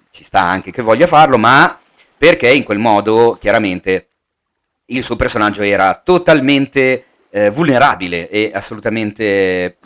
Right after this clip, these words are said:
quando si dice "mi sento nudo", <laughs> eh, lui lo era, ecco qua.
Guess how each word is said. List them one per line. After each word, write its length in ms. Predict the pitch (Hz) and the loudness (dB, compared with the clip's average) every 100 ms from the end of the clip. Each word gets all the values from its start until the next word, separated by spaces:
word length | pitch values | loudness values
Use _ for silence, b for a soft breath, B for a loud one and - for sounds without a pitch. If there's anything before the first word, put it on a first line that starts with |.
| _ _ - | _ _ -8
quando 280 | 143 135 | -4 -4
si 120 | 120 135 | -4 -8
dice 240 | 127 127 | -8 -4
"mi 120 | 147 | -2
sento 320 | 156 156 139 | 0 0 0
nudo", 340 | 131 107 95 104 | -2 -2 -4 -6
<laughs> 20 | |
eh, 140 | 135 - 175 | -8 -6 -4
lui 180 | 143 127 | -2 -2
lo 160 | 104 | -4
era, 340 | 71 67 65 - | -8 -10 -16 -16
ecco 260 | 73 - _ | -20 -20 _
qua. 140 | _ | _